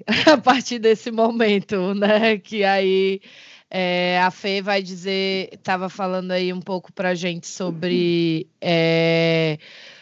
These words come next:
o, que não era só uma questão de contenção de gastos, né, pra, pra construção do D C A acontecer da maneira que ela acontece. Então, conta aí, Fê.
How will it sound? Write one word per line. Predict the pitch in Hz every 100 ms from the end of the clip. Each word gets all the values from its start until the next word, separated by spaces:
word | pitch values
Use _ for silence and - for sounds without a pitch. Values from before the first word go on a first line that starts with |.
| _ _
o, | 185 190 185 190
que | - 196
não | 190 208
era | 208 208
só | - 202
uma | 196 196
questão | 196 180 196
de | 180
contenção | 180 185 185 175 185
de | 170
gastos, | 170 175 175 - 170
né, | 170 185
pra, | 190 180 175 170 -
pra | 185 170
construção | 185 170 - 175 - 175 175
do | 170 170
D | 151 165
C | 156 - 175 170 170
A | 165
acontecer | - 170 160 170 - - 175 170 160 156 - - - - _ _ _ -
da | 175 175
maneira | 180 175 175 170
que | 185
ela | 170
acontece. | 165 185 175 - 170 156 -
Então, | 165 160 175
conta | 170 196 190 208
aí, | 196 170
Fê. | 151 - 160 139